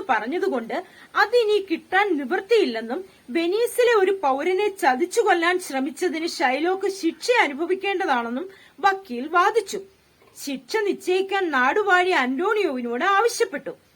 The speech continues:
അന്റോണിയോ അഭിപ്രായപ്പെട്ടത് ഷൈലോക്കിന്റെ സ്വത്തിൽ പകുതി അയാളുടെ മകൾക്ക് കൊടുക്കണമെന്നാണ്.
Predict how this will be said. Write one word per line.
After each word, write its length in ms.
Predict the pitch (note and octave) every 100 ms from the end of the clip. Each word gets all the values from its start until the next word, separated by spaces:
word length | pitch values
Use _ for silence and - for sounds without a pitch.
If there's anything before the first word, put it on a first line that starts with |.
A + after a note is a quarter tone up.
| _ _ _ -
അന്റോണിയോ 640 | E4 G4 G#4 A#4 A#4 A#4+
അഭിപ്രായപ്പെട്ടത് 1040 | F4+ - B3+ - F4+ F#4+ F#4+ C#4+ A3 A3+ F4 - _ -
ഷൈലോക്കിന്റെ 720 | F4 D4+ E4+ G#4 A4+ A4 G#4 G#4
സ്വത്തിൽ 420 | D4 C4+ - G4 G4 D4+
പകുതി 380 | C#4 C#4+ F#4+ A#4+ A#3+
അയാളുടെ 500 | B3 D4 E4+ F#4 G4
മകൾക്ക് 500 | C#4 A#3+ D#4+ F#4+ G#4+
കൊടുക്കണമെന്നാണ്. 880 | C#4+ A#3 - A#3+ D4+ G4+ A4 C#4+